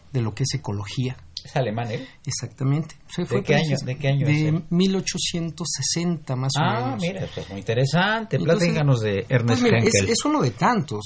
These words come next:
Speaker 1: O sea, aquí también en México no nos quedamos atrás. Acuérdate de Humboldt, el Barón de,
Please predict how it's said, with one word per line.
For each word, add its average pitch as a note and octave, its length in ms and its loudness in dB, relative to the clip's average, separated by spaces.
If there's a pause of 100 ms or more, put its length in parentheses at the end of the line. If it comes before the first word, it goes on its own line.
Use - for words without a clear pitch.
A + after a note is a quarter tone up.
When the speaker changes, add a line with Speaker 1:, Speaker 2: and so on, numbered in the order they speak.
Speaker 1:
O B2 40 -4
sea, C#3 140 0
aquí E3 180 -2
también G#3+ 360 -2
en G3+ 100 0
México G3 340 -2
no F#3 100 -4
nos G3 100 -4
quedamos F#3+ 400 -4
atrás. G#3 420 -6
Acuérdate F#3 360 -6
de D#3+ 120 -4 (100)
Humboldt, G3 460 -2 (480)
el D3+ 80 -4
Barón E3 200 -2
de, E3+ 100 -2